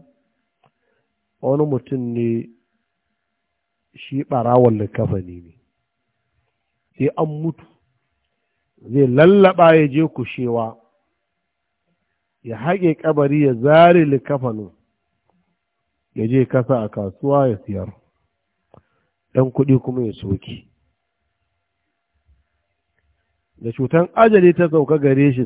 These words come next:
sai ya taro ƴaƴan shi da dangi waɗanda zai iya gaya musu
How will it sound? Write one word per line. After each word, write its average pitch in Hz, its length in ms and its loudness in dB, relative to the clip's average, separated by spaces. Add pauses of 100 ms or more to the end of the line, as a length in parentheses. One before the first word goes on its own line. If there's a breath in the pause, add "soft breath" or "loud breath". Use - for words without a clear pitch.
sai 127 120 -2
ya 127 160 0
taro 170 400 0
ƴaƴan 165 600 -2
shi - 300 -20 (1300)
da 110 120 -12
dangi 135 440 -2
waɗanda 131 460 -2
zai 131 160 -2
iya 131 240 -2
gaya 131 320 0
musu 120 300 -4